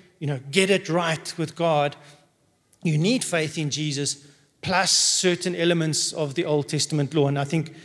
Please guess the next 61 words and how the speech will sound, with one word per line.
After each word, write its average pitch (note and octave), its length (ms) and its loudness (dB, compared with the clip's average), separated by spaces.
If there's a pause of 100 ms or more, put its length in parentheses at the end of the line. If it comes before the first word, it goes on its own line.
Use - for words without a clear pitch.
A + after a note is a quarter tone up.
(180)
they D3 100 -4
picked - 300 -4
certain D#3 340 -2
elements D#3+ 460 0
of C#3 160 -6
it C#3+ 140 -4
out, D3+ 280 -4
at C3+ 160 -8
least D3+ 220 -4
as C3+ 120 -6
we D3+ 80 -8
can D3 200 -4
deduce C3 420 -2
from C3 220 -6
Galatians C3+ 540 -4
and C3 120 -4 (460)
probably C#3 220 -4
some C#3+ 200 -2
clues C#3+ 320 -2
in D3 80 0
the C3+ 80 -2
book C3+ 180 -6
of C3 120 -8
Romans D3 440 -2
as E3+ 280 -6
well, C3+ 260 -4 (560)
that D#3 220 0
they D#3+ 80 2
would D#3 160 2
say, E3 120 2
"You D#3 160 2
need F#3 200 4
to G3+ 160 2
believe F#3+ 400 0
in A3 100 4
Jesus, D3 340 0
but - 280 -8
you D#3 80 2
need D3+ 180 0
this - 640 2 (160)
and D#3+ 260 -2
this." - 420 -4 (600)
And E3 80 -6
so F#3 100 6
some G#3 220 6
scholars, F#3 480 4
and, E3 100 -2
and D#3+ 140 -6
I D#3+ 160 -2
like D#3 240 0
the D#3 80 -4
language, D3+ 400 0
it C#3+ 80 -8
says D3+ 320 -2
that D3 360 -4
they, C#3+ 300 -2
they D3 160 0
preached E3+ 460 -4
a D#3 40 -6
Jesus E3+ 580 -2
plus - 800 -6